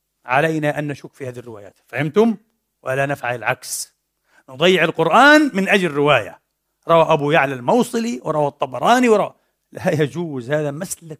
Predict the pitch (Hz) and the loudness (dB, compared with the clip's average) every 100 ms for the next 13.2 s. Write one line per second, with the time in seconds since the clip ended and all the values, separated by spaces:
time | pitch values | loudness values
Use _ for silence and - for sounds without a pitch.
0 | - 156 170 160 135 117 131 165 160 160 | -20 -16 -10 -10 -10 -16 -14 -12 -12 -12
1 | 143 - 226 139 - _ _ 156 143 131 | -18 -20 -20 -20 -20 _ _ -14 -8 -2
2 | 160 139 135 - 127 117 - - 127 131 | -2 -2 -12 -18 -20 -20 -20 -18 -14 -8
3 | 131 113 _ _ _ _ _ _ 160 143 | -8 -8 _ _ _ _ _ _ -6 -6
4 | - 196 208 175 139 _ _ _ _ _ | -6 -6 -4 -4 -6 _ _ _ _ _
5 | 160 165 156 226 190 160 151 214 196 135 | -10 -8 0 0 0 -2 0 2 2 0
6 | 156 143 107 117 98 - _ _ _ _ | -2 -4 -6 -12 -20 -20 _ _ _ _
7 | - 220 247 - - 190 233 254 190 240 | -8 -2 -2 -2 -4 0 2 2 2 2
8 | 233 247 208 - 190 165 - _ _ _ | 2 0 -4 -4 -6 -6 -10 _ _ _
9 | _ 160 190 208 262 214 208 180 139 240 | _ -4 0 0 2 0 -2 -6 -6 -4
10 | 277 185 277 403 196 - _ _ _ _ | -6 -8 -10 -8 -8 -10 _ _ _ _
11 | _ _ _ _ _ _ _ _ _ - | _ _ _ _ _ _ _ _ _ -2
12 | 220 - 190 196 196 180 147 143 170 156 | 0 0 0 2 2 0 -2 0 0 -2
13 | 147 | -8